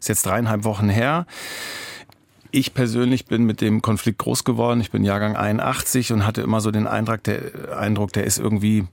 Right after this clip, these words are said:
eingefroren, zwei Schritte vor, ein zurück, ähm, aber immer irgendwie so mit einer gewissen, also da gab's Kriege, es gab Auseinandersetzungen, Intifada, aber irgendwie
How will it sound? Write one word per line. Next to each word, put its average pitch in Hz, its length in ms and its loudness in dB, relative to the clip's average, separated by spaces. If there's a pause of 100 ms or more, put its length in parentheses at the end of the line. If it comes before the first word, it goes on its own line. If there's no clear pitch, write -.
(220)
eingefroren, 123 1400 2
zwei 110 260 0
Schritte 117 280 0
vor, 127 420 0
ein 120 180 0
zurück, 117 680 -2
ähm, 117 800 0
aber 113 240 0
immer 139 240 2
irgendwie 127 300 2
so 123 400 2 (720)
mit 113 300 0
einer 120 120 0
gewissen, 120 560 2
also 104 220 0
da 101 280 -4
gab's 110 360 -2
Kriege, 131 320 2
es 110 120 -2
gab 123 140 -2
Auseinandersetzungen, 117 800 2
Intifada, 113 800 0 (360)
aber 120 280 -2
irgendwie 139 580 4